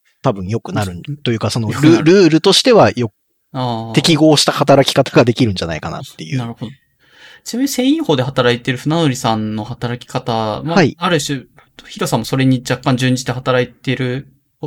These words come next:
Speaker 2: 可能性もあるとは思うんですけども、
Speaker 1: はい。
Speaker 2: それってどうですかね？普通の、なんか、あの、地上で働いてる、その、九、九時、五時とか九時、六時みたいな、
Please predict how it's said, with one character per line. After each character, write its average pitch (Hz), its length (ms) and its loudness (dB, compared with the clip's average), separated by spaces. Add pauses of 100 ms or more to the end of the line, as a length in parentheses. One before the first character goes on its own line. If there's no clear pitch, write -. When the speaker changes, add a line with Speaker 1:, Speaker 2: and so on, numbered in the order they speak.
(120)
Speaker 2:
可 - 120 -8
能 120 120 -6
性 143 100 -10
も 123 100 -6
あ 123 40 -2
る 113 100 -6
と - 140 -16
は - 180 -16
思 120 220 -6
う - 20 -10
ん - 140 -12
で - 80 -20
す - 100 -16
け - 120 -20
ど - 40 -12
も、 - 60 -12
Speaker 1:
は 185 120 4
い。 151 220 0 (360)
Speaker 2:
そ - 140 -16
れ 254 60 -2
っ 262 40 -16
て 240 180 -2
ど 220 220 -6
う - 20 -2
で 147 80 -2
す - 80 -10
か 127 80 -4
ね？ 127 60 -4
普 - 100 -16
通 190 180 -8
の、 190 320 -8
な 185 120 -6
ん - 40 -8
か、 - 320 -6
あ 131 140 -2
の、 123 80 -4
地 147 160 -4
上 156 140 -2
で 147 80 -8
働 147 420 -2
い 143 120 -6
て - 360 -4
る、 143 320 0
そ 135 180 -8
の、 131 300 -2
九、 139 180 -4
九 - 300 -12
時、 127 100 -6
五 123 160 -6
時 123 160 -8
と - 260 -18
か 120 120 -14
九 113 100 -14
時、 113 80 -8
六 117 240 -10
時 110 120 -10
み 107 120 -10
た - 160 -12
い - 40 -12
な、 - 120 -14